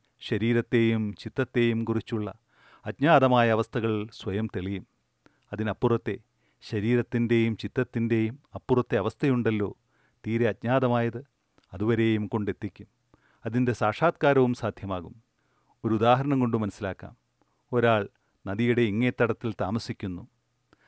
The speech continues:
നദിയുടെ ഈ കരയെക്കുറിച്ചുള്ള എല്ലാ അറിവുകളും അയാൾക്കുണ്ട്. ഇവിടെ താമസിക്കുന്നതിൽ അനുഭവമുണ്ട്.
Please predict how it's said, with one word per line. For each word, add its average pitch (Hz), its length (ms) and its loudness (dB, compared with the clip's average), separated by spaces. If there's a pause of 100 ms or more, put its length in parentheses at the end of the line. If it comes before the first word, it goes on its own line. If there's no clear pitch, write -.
(180)
നദിയുടെ 123 340 4
ഈ 120 180 2 (100)
കരയെക്കുറിച്ചുള്ള 123 800 0 (240)
എല്ലാ 117 360 2
അറിവുകളും 139 400 2
അയാൾക്കുണ്ട്. 110 520 -2 (920)
ഇവിടെ 120 280 2
താമസിക്കുന്നതിൽ 131 720 2
അനുഭവമുണ്ട്. 117 580 0